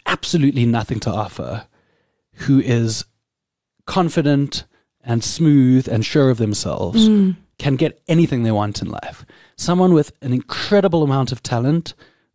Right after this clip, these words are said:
Speaker 1: but who doesn't know how to speak up, who doesn't know how to ask, doesn't know how to get what they want, doesn't know how to put their foot in the door, that sort of stuff,
Speaker 2: Mm.
Speaker 1: that's worthless, which is sad.
Speaker 2: Yeah.
Speaker 1: So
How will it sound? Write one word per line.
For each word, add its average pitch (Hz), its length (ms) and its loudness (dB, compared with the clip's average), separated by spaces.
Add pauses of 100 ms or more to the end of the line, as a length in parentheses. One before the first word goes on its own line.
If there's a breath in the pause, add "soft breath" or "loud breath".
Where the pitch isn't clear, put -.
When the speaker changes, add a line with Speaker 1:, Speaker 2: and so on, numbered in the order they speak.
(120)
Speaker 1:
but 117 100 0
who 120 80 2
doesn't 120 240 2
know 123 140 2
how 113 120 -2
to 113 60 -8
speak - 340 -8
up, 120 260 -6 (140)
who 113 80 -8
doesn't 113 280 2
know 110 120 2
how 104 140 0
to 107 80 -4
ask, 113 500 -6
doesn't 110 220 -4
know 107 60 -2
how 104 120 -2
to 104 60 -6
get 104 200 -6
what 104 120 -6
they 110 80 -2
want, 107 480 -4
doesn't 110 200 -2
know 107 140 0
how 107 300 -4
to 104 400 -8 (480 loud breath)
put - 140 -4
their 110 100 -2
foot 117 140 -2
in 117 60 2
the 113 80 0
door, 104 340 -2
that 104 160 -4
sort 107 160 -6
of 101 40 -2
stuff, 101 300 -4
Speaker 2:
Mm. 104 600 0
Speaker 1:
that's 120 380 -4
worthless, - 720 -4 (520 soft breath)
which 127 200 -8
is - 60 -6
sad. - 400 -4 (220)
Speaker 2:
Yeah. 165 240 0
Speaker 1:
So 147 300 0